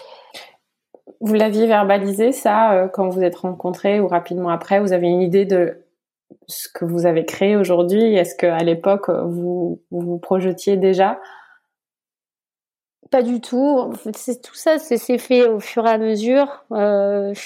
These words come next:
Speaker 2: en fait, on a constaté, euh, notre activité qui fonctionnait bien. Après, on s'est dit, euh, on a quand même aussi recruté des, des, nos, nos collègues vétérinaires. Parfois,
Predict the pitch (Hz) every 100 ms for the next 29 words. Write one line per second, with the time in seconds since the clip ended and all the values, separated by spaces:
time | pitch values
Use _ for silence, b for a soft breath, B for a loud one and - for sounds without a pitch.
0 | - 208 - 226 226 196 185 226 220 -
1 | 220 220 - 240 240 220 196 190 190 185
2 | 196 214 - 214 - 214 196 190 226 226
3 | 226 226 - 185 190 208 196 - 190 190
4 | 190 233 240 240 233 226 - 202 - 190
5 | 196 202 208 180 175 - _ _ - B
6 | B B 202 208 202 233 226 226 240 220
7 | 220 - 233 240 220 202 196 190 196 214
8 | 202 214 208 208 208 202 196 220 220 196
9 | 208 214 208 208 214 214 190 196 226 220